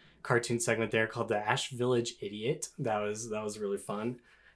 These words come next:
And, uh, Eric's also, we've, we've developed a, a web series idea, a web comic that we, we really need to jump back into. We had some pretty cool ideas and kinda let it sit on the wayside, and it's time to pick that back up, maybe. <laughs> But hey, here's Eric. He's with me here in the room.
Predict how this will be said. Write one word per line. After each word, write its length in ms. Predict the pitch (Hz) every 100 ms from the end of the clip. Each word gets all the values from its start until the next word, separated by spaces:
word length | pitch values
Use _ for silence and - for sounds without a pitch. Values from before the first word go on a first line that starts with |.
| _
And, 380 | 131 139 139 139
uh, 280 | 139 135 135
Eric's 380 | 135 143 139 -
also, 420 | 147 143 156 147
we've, 220 | 139 139 135
we've 200 | 135 -
developed 440 | 123 131 131 131
a, 360 | 123 120 117 104
a 80 | 104
web 240 | 107 117
series 520 | - 113 104 95 95
idea, 580 | 98 98 98 98 98 95
a 60 | 98
web 200 | 110 -
comic 400 | - 101 95 -
that 120 | 95
we, 220 | 95 95
we 220 | 104 98
really 200 | 92 117 120
need 120 | 92
to 60 | -
jump 200 | 95 98
back 200 | 92 135
into. 360 | 131 - 98
We 100 | 92
had 180 | 107 113
some 140 | - 104
pretty 200 | 107 104
cool 360 | 113 107 104 - - - - -
ideas 520 | 104 101 120 113 98 101
and 100 | 98
kinda 160 | 107
let 140 | 104 98
it 100 | -
sit 140 | 110
on 100 | 104
the 40 | 92
wayside, 520 | 113 117 98 87 90
and 80 | 92
it's 100 | -
time 180 | - 117
to 60 |
pick 180 | - -
that 120 | 104
back 180 | 107 -
up, 180 | - - -
maybe. 360 | 113 110 92 - _ - _ -
<laughs> 120 | - 220
But 420 | 175 143 123 -
hey, 200 | 151 143
here's 240 | 110 135 135
Eric. 300 | 139 143 -
He's 180 | 123
with 160 | 127 120
me 80 | 131
here 120 | 139
in 80 | 139
the 80 | 131
room. 260 | 147 131